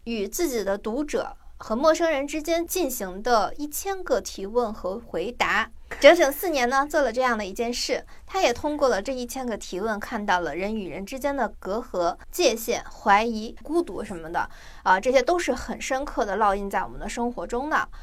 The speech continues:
甚至包括人和自己的关系。在这些提问中呢，我们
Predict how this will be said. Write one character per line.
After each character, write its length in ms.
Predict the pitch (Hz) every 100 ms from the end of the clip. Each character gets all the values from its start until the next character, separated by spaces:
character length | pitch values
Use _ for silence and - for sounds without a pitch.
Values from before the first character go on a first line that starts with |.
| - -
甚 200 | 359 349
至 140 | 302
包 220 | 285 302
括 180 | 311 285
人 180 | 214 247
和 120 | 311
自 180 | 302 339
己 100 | -
的 120 | -
关 280 | - 233 254
系。 280 | - 202 175 - - -
在 180 | - 254
这 160 | 262
些 160 | 262 277
提 200 | 262 233
问 180 | 277 285
中 180 | 302 311
呢， 220 | 285 285
我 60 | 175
们 300 | 175 208